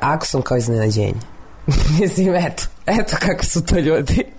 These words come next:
<laughs> Nemam majicu sa natpisom Veliki Jovanovac, kako se zove moje selo. Mislim,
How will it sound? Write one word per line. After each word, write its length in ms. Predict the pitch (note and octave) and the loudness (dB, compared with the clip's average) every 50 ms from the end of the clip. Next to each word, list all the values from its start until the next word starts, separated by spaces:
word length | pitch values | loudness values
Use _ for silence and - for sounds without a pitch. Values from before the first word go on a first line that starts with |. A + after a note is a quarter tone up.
| - - - | -12 -10 -8
<laughs> 800 | - - - - - - - - - - - - - - - - | -6 -2 -2 -2 -2 -2 -4 -8 -8 -8 -10 -10 -14 -18 -8 -4
Nemam 300 | F3 G3 G3 G3 F3+ F3+ | -2 0 0 2 2 2
majicu 380 | F3+ F3+ F3 F3 D#3+ - E3 D#3 | 2 2 0 0 0 -2 -2 -2
sa 360 | - - D#3 C#3+ C#3+ C3 - | 0 0 0 0 0 -2 -2
natpisom 760 | - E3 E3 D#3 D3+ - - E3 - - - D3 C#3+ C#3+ - | 0 0 0 0 -2 -2 -2 -2 0 0 0 0 0 -2 -2
Veliki 580 | - D3+ D3+ D3 C#3+ C#3+ C#3+ C3 C3+ - - D3 | -2 -2 -2 0 0 0 0 0 -2 -2 -2 0
Jovanovac, 640 | C3+ C3 C3 C3 C3 C3 A2+ G2+ - - - - - - | 2 2 2 2 2 0 0 0 -2 -4 -8 -10 -6 -4
kako 200 | C3 A#2+ - - | -4 -4 -4 -4
se 140 | - - | -4 -4
zove 280 | B2 B2 C3+ C3+ B2+ B2+ | -2 0 2 2 2 2
moje 220 | B2 B2 A#2+ A#2+ | 2 2 0 0
selo. 320 | A2 - - A2 G#2+ F#2+ F#2 - - - - - - - - - - - - - - - - - - - - - - - - | 0 0 0 0 0 0 -2 -4 -10 -18 -20 -20 -20 -20 -20 -18 -16 -12 -10 -8 -8 -8 -10 -14 -18 -20 -20 -20 -20 -10 -4
Mislim, 480 | - C#3 C3 - - B2 B2 A#2 A#2 | -2 -2 -2 0 0 0 0 0 0